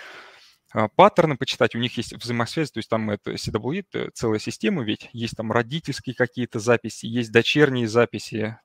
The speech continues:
то есть, о, какая-то неверная обработка X M L файлов там у тебя раздваивается, идут там какие-то дочерние и так далее. Прикольная штука. А C V содержит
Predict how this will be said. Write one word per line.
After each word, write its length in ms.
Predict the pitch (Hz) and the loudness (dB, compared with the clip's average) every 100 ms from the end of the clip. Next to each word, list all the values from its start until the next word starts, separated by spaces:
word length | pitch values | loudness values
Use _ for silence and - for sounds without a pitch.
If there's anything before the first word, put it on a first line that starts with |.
| - | -10
то 80 | - | -10
есть, 260 | - - | -10 -6
о, 680 | 120 107 104 101 101 101 98 107 _ _ _ _ _ _ _ _ _ | -2 -2 -2 -2 -4 -6 -8 -12 _ _ _ _ _ _ _ _ _
какая-то 360 | - - 107 113 | -8 2 2 2
неверная 360 | 113 131 120 101 | 0 2 2 2
обработка 380 | 113 117 - | 2 0 -4
X 140 | 107 - | -4 -4
M 120 | 113 | -4
L 60 | 107 | 0
файлов 360 | 135 117 110 | 2 2 2
там 180 | 110 110 | -4 -6
у 40 | 107 | -4
тебя 160 | 107 | 0
раздваивается, 720 | 110 107 131 165 131 123 - 110 107 113 | 0 0 0 0 -2 -4 -6 -6 -4 -6
идут 200 | 107 104 - | -10 -12 -12
там 120 | - | -18
какие-то 220 | - 110 | -16 -6
дочерние 380 | - - 190 120 | -4 -4 -6 -6
и 40 | |
так 140 | 123 107 | -4 0
далее. 280 | 110 - - - - - - - - | 0 0 -6 -16 -20 -20 -20 -12 -6
Прикольная 340 | - 107 - | -4 -4 -6
штука. 360 | - 110 - - _ - - - _ - | -8 -6 -6 -6 _ -20 -20 -20 _ 4
А 360 | 113 110 104 104 | 8 10 8 6
C 180 | - | -2
V 140 | 143 240 | -2 -2
содержит 400 | - 139 190 | 0 0 -2